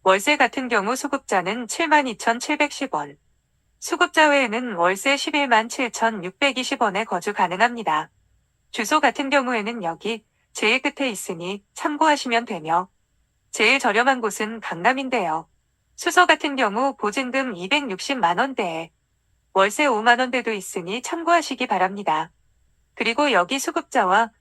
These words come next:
수급자 외로 임대보증금이 나눠지게 되는데요. 우선 수급자 등 해당자는 생계급여, 의료급여 수급자,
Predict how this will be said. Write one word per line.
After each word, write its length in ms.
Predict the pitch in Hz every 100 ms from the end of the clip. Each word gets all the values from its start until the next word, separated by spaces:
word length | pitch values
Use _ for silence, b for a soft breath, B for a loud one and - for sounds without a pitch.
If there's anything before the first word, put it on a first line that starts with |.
| _
수급자 540 | - 349 349 - 285
외로 320 | 262 175 202 233
임대보증금이 840 | 175 208 285 277 269 247 202 202
나눠지게 520 | 165 165 220 226 247
되는데요. 640 | 233 214 202 170 151 156 _ _ _ _ _ _
우선 360 | - 208 302 311
수급자 440 | 359 349 339 294
등 200 | 262 269
해당자는 680 | 285 330 294 226 170 190 214 _ _ _ _ _ _
생계급여, 800 | - 349 330 330 285 247 262 262
의료급여 560 | 190 240 277 233 196 226
수급자, 640 | - 320 294 - 156 147